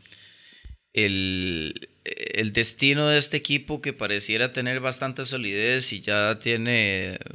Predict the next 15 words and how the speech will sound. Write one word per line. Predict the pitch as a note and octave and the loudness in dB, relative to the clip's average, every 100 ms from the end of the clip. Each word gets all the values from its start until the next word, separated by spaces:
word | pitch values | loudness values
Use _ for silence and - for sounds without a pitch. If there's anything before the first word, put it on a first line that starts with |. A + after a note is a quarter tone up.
| - - - _ | -18 -20 -20 _
el, | F2 F2 - - | -12 -10 -8 -8
el | F#2 D#2+ - - _ - | -10 -12 -20 -20 _ -8
acuerdo | G#2 A2 A2 A#2 | -8 -2 -2 2
de | A#2 | 0
la | A#2 | -2
Concordia, | G2+ F2+ A#2+ B2 B2 A#2 A#2+ | -8 -8 0 0 0 -2 -2
ya | A2 G2+ G#2 G#2 G2 F2+ - - _ _ | 0 0 2 2 2 -2 -10 -20 _ _
digamos | A2 A2 G2+ G2+ A#2 | -10 -6 -2 0 -2
que | - A#2+ | 0 2
se | - G2 | 2 0
ve | G2 G#2+ A2 A2+ A2+ - - - _ _ _ | 2 6 6 4 0 -12 -20 -20 _ _ _
que | - A#2 | 0 4
hay | F#2+ F#2+ A2 A#2+ | 6 6 4 2
un | A2+ A2+ | 0 0
futuro | A#2+ - D3+ D#3+ F3+ G3 | -4 2 4 6 4 0